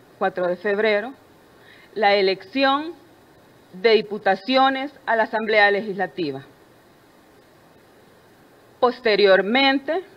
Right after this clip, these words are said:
en una segunda jornada, hemos acordado que el domingo tres de marzo de dos mil veinticuatro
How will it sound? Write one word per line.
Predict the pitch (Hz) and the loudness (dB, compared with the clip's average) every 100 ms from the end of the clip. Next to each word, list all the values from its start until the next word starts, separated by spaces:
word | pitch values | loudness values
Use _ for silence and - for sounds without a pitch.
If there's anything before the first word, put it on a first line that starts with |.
| _ _ _ _ - - | _ _ _ _ -20 -8
en | 233 220 | -6 -2
una | 202 202 | -2 -2
segunda | 208 208 208 208 | -4 -4 0 -2
jornada, | 220 220 233 254 247 262 349 - - _ - - _ _ _ _ - - _ _ _ _ _ _ _ _ - _ _ - _ _ _ _ _ _ _ _ - | -2 -4 2 4 6 4 0 -12 -20 _ -20 -20 _ _ _ _ -20 -20 _ _ _ _ _ _ _ _ -20 _ _ -20 _ _ _ _ _ _ _ _ -2
hemos | 226 220 233 240 233 240 214 - | -2 0 0 -2 -4 -8 -6 0
acordado | 247 262 254 262 262 254 294 349 - - _ _ _ _ _ _ _ _ _ _ _ | 2 2 2 6 8 8 4 -6 -16 -20 _ _ _ _ _ _ _ _ _ _ _
que | 254 226 - | -2 0 0
el | 226 202 | -4 -2
domingo | 196 220 294 285 214 165 156 - _ _ _ _ _ | -2 0 0 0 -2 -6 -10 -18 _ _ _ _ _
tres | - 214 180 | 0 0 0
de | 202 | -4
marzo | 214 247 240 247 180 165 - - 180 | 2 2 2 -4 -14 -18 -20 -16 -4
de | |
dos | 202 196 | -2 -2
mil | 208 202 196 | -2 -2 0
veinticuatro | 208 202 196 254 240 240 262 | -2 -4 -4 4 4 4 -6